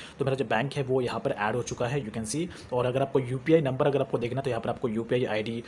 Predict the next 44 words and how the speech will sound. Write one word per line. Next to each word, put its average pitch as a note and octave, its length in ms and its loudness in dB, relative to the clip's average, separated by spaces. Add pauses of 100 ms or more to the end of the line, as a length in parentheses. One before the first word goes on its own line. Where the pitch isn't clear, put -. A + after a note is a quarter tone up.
(200)
यूपीआई D3 280 4
नंबर C#3 200 0
का C#3 100 4
ऑप्शन B2+ 200 0
देखने A#2+ 180 -6
को A#2+ 80 -2
मिलेगा, A2+ 240 0
वो A#2 200 -2
आप A2 200 -2
यहाँ G#2+ 120 -2
पर G3 180 0 (280)
चेक - 180 -2
कर G#2+ 80 -2
सकते G#2 260 -8
हो, F#2+ 140 -14 (160)
that's G2+ 220 -6
it। - 120 -16 (840)
तो E3 60 -2
जैसे D#3 240 6
कि F#3+ 120 6
सब F3+ 200 6
बैंक D3+ 300 4
अकाउंट C#3 300 2
डिटेल C3+ 240 6
को C#3+ 80 8
आप A#2+ 140 6
यूपीआई B2 320 4
में D3 140 0
यानी B2+ 180 -2
कि C#3 80 2
Google B2+ 260 4
Pay C3 60 0
में C#3+ 140 2
ऐड A#2 220 2
करते C3 200 0
हो C3+ 40 -2
तो C#3 80 4
आप C3 100 2
अपने C3 200 -2
बैंक A2+ 280 4
अकाउंट C3+ 200 0
का D3+ 100 6
बैलेंस B2 380 6
भी B2 160 2